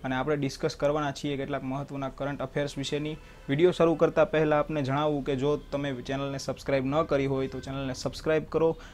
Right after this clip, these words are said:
અને બાજુમાં આવેલા નોટિફિકેશન બેલને ક્લિક કરો, જેથી અમારા તમામ વીડિયોની માહિતી તમને સૌથી પહેલા મળી રહે.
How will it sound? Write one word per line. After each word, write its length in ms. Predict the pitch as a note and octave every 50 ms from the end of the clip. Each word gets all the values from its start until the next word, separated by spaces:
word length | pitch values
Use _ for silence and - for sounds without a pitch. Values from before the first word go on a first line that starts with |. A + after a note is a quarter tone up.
| - - -
અને 120 | C3+ C3+ C3
બાજુમાં 540 | C3 C3 C3+ C3 B2+ D3+ E3 E3 D3+ C#3+
આવેલા 220 | C#3 C#3+ C#3+ D3 C#3
નોટિફિકેશન 640 | C3+ C3+ C3 D3 C#3 - C3+ - C#3+ - D3+ C#3+ C#3
બેલને 380 | C#3 C3+ C#3 C#3+ D3+ D#3+ F3 - - - -
ક્લિક 280 | D3 D3+ D3 D3+ -
કરો, 200 | - C#3 C#3 C#3
જેથી 260 | C3+ C3 C3+ C3 - C#3+
અમારા 260 | C#3 C#3 C#3 C#3 C3+
તમામ 540 | - - - C#3 C#3 D3+ D#3+ E3+ E3 D3 C3
વીડિયોની 420 | C3+ C3+ C#3+ D3 D3 D3 C#3+ C#3+
માહિતી 460 | C#3 C3+ C3+ C3+ D#3 D#3 - D3+ C#3
તમને 260 | C3 C3 C3 C3 B2+
સૌથી 420 | B2+ - - D3+ D#3 - - E3 D3
પહેલા 400 | - - C3+ C3+ C#3 C#3+ D3+ D3 - - - - - - C#3+
મળી 200 | D3 D3 C3+ B2
રહે. 300 | A2+ A#2+ C3 C3 B2